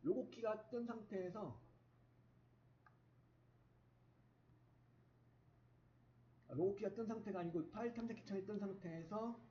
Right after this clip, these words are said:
에프 삼 키 눌러보세요. 뭐가 나오나? F-, 에프 삼 키 눌러주니까 뭔가 하나 변화가 있죠. 어떤 변화가 있을까요? 바로 요 탭이 생겼죠. 검색북에 검색 탭이 생겼어요. 그죠?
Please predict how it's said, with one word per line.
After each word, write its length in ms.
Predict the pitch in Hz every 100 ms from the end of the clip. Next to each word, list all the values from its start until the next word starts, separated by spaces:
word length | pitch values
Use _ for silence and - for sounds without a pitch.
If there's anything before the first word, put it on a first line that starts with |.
| - -
에프 180 | 143 214
삼 160 | 120 110
키 120 | 190
눌러보세요. 520 | 139 135 127 104 107 -
뭐가 140 | 123 143
나오나? 300 | 117 117 170 - - - - - - - - - -
F-, 200 | 151 - - - 143
에프 200 | - 233
삼 160 | 240
키 120 | 226
눌러주니까 840 | 170 185 180 190 175 214 220 233 - - - -
뭔가 260 | 165 196 214
하나 160 | 208
변화가 320 | 147 175 196 160
있죠. 220 | - 101
어떤 260 | - 196
변화가 200 | 190 160 131
있을까요? 280 | - 117
바로 140 | 135 131
요 280 | - 147 156
탭이 180 | 196 196
생겼죠. 400 | 202 170 - - - - - - - - - - - - - -
검색북에 480 | 160 - - 185 190
검색 320 | 131 165 -
탭이 200 | 170 165
생겼어요. 420 | 202 185 - 104 - - - -
그죠? 220 | 131 190